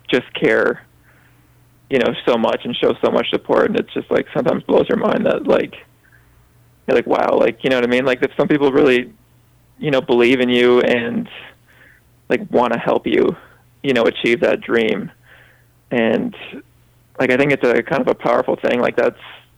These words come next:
the one thing that really helped me get through the toughest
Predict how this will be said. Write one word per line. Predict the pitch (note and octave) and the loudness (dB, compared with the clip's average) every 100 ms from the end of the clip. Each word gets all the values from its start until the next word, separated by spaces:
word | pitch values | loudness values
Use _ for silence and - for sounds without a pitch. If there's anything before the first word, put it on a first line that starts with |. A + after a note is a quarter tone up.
| _ _ _ _ _ _ _ | _ _ _ _ _ _ _
the | D3 | -2
one | B2 A#2+ B2+ | 0 0 0
thing | B2 C3 | -2 0
that | A#2+ - | 0 0
really | - A#2+ - | 0 0 0
helped | - - - G#3+ - - _ _ _ - _ _ _ _ _ _ | 0 0 0 -2 -14 -20 _ _ _ -20 _ _ _ _ _ _
me | - B2 A#2 | -6 0 0
get | A#2+ B2 - - | 2 2 0 0
through | A#2+ B2 | 2 2
the | - | 0
toughest | - - A#2 A#2 | 0 0 -2 -4